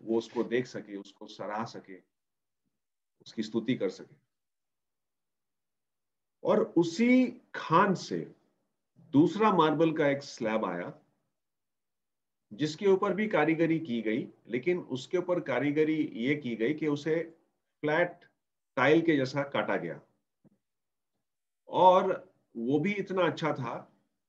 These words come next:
कि उस टाइल को उसी म्यूजियम में, उसी रूम के अंदर जमीन पे ले किया गया, डाला गया था,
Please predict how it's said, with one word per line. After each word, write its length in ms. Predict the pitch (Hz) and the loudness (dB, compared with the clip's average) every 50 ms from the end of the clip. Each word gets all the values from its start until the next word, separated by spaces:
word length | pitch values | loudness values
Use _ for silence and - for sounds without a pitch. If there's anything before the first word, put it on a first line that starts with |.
| _ _ _ _ _ _ _ _ _ _ 135 | _ _ _ _ _ _ _ _ _ _ -2
कि 360 | 139 160 185 202 208 196 - - _ _ _ - | 0 0 0 0 -2 -4 -8 -14 _ _ _ -6
उस 320 | 131 170 180 - - - | -6 -6 -6 -6 -8 -4
टाइल 300 | 156 139 143 151 170 175 | 0 2 2 2 2 0
को 300 | 165 - - 170 180 185 | -4 -2 0 0 0 0
उसी 500 | - - - 139 135 - - 220 233 233 | 0 -2 -4 -4 -4 -4 -2 0 0 2
म्यूजियम 640 | 214 190 170 160 151 139 131 147 156 160 160 143 117 | 2 2 4 4 4 4 4 2 2 2 0 -2 -2
में, 400 | 107 95 92 82 92 143 180 - - _ _ _ _ _ _ _ _ _ _ _ _ _ _ - | -4 -4 -6 -6 -8 -8 -10 -12 -14 _ _ _ _ _ _ _ _ _ _ _ _ _ _ -2
उसी 300 | 131 127 131 - 214 214 | -2 -2 0 0 0 0
रूम 280 | 202 185 185 180 185 180 | 2 4 2 2 2 0
के 140 | - 165 147 | 0 0 0
अंदर 460 | 135 135 127 123 139 175 214 196 - - _ _ _ _ _ _ _ _ _ _ _ _ _ _ _ _ _ _ _ _ _ _ - | 2 2 4 4 4 4 2 -2 -8 -14 _ _ _ _ _ _ _ _ _ _ _ _ _ _ _ _ _ _ _ _ _ _ -18
जमीन 540 | 98 92 - 127 131 143 156 160 165 160 - | -16 -6 0 2 4 4 4 4 4 2 2
पे 300 | 143 143 170 202 202 - _ _ _ _ _ _ _ _ _ _ - | 0 0 0 -2 -4 -8 _ _ _ _ _ _ _ _ _ _ -4
ले 200 | 110 117 127 127 | 2 4 4 4
किया 260 | 123 - 104 95 90 | 2 0 -2 -4 -4
गया, 300 | 85 80 78 73 - - _ 92 | -4 -6 -10 -12 -12 -18 _ -18
डाला 420 | 90 - - - 101 101 98 90 | -18 -18 -10 -8 -6 -4 -4 -6
गया 180 | 87 78 73 76 | -8 -12 -18 -20
था, 160 | - _ _ | -20 _ _